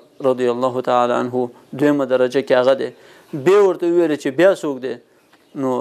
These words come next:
رسول الله صلی الله علیه وسلم وفرمایل، «نعم الرجل ابو عبیده ابن الجراح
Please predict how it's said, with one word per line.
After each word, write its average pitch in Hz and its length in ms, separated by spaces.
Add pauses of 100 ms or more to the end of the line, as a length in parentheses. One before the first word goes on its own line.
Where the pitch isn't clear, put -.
رسول 131 340
الله 127 300
صلی 127 220
الله 123 320
علیه 127 260
وسلم 135 400
وفرمایل، 143 580 (380)
«نعم 135 320
الرجل 123 420 (260)
ابو 123 260
عبیده 123 440
ابن 139 240
الجراح 120 540